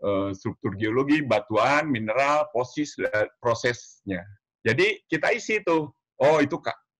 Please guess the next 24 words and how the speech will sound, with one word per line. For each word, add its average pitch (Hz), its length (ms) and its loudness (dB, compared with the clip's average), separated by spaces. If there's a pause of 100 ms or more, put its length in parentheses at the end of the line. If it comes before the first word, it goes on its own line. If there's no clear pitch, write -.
kawah 107 400 2
kaldera, 113 560 4
kita 92 240 -2
isi, 127 320 -2
conteng 123 480 2
tuh 117 160 2
di 110 80 -2
bentang 98 320 -4
alam. 90 400 0 (480)
Keter-, 127 400 -4
kasih 123 160 -2
keterangan, 147 800 2 (240)
dan 143 160 4
jangan 160 320 2
lupa - 160 2
foto 190 560 0 (400)
dan 143 320 2
koordinat 147 640 4
selalu 147 560 2
ya, 95 160 2 (240)
koordinat, 110 560 -2
foto, 165 560 0 (240)
ya 120 160 -2
keterangan. 151 640 0